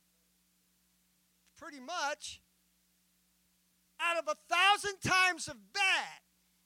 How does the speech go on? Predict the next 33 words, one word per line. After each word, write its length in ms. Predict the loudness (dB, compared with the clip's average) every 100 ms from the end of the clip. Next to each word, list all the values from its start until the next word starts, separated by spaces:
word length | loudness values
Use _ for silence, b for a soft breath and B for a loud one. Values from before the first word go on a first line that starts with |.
| -2
Ty 280 | 2 2 0 2
Cobb 420 | 6 8 6 4
holds 300 | 0 0 -4
the 80 | -2
record 500 | 2 2 0 -12 -14 b
of 120 | -8 -4
only 240 | -4 -6
getting 280 | -8 -10 -10
three 240 | -14 -14
hundred 240 | -12 -12 -14
and 80 | -14
sixty-six 640 | -14 -14 -16 -16 -16 -16
on 220 | -16 -16
bases. 480 | -16 -16 -18 -20 -20 _ _ _ _ _ _ _ _ _ _ _ _ _ _ _ -8
Out 140 | -6
of 140 | -6 -10
a 60 |
thousand. 520 | -14 -12 -10 -10 -12 -20 _ _ _ _ _ _ _ _ _ _ _ _ _ _ _ _
What 140 | -16 -12
does 160 | -6
that 160 | -2 -4
mean, 400 | -4 -8 -8 -10 -18 _ _ _
Bishop? 360 | -12 -12 -12 -14
It 120 | -6
means 240 | -4 -2
that 120 | -4 -2 0
everybody 680 | 0 -4 -2 2 2 2 -2
strikes 520 | -6 -2 -2 -2 4
out 300 | 6 6 4
once 260 | -2 -4 -6
in 100 | -6
a 60 |
while. 540 | -6 -6 -6 -12 -20